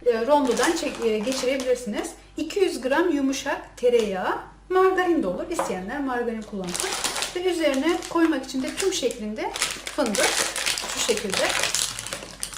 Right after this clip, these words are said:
Açayım. Bu şekilde fındık kullanacağım. Ve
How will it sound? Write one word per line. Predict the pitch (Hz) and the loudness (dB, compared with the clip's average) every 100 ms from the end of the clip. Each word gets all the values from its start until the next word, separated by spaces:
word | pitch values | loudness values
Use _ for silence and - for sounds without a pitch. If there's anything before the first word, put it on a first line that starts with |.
| - - - - - - - - - - - - - - - - - - - - | -12 -14 -16 -12 -12 -14 -12 -10 -8 -8 -10 -14 -12 -8 -8 -4 -4 -4 -4 -4
Açayım. | 233 - - 339 - - - - - - - | -4 -6 -6 -8 -10 -20 -20 -20 -20 -20 -8
Bu | 440 | -4
şekilde | - 196 208 330 | -4 -4 -6 -2
fındık | 330 262 190 - - - - - | 0 0 -4 -10 -20 -20 -20 -8
kullanacağım. | 240 202 180 175 254 359 - - - 381 | -4 -2 -4 -6 -4 -6 -8 -12 -8 -6
Ve | 370 | -6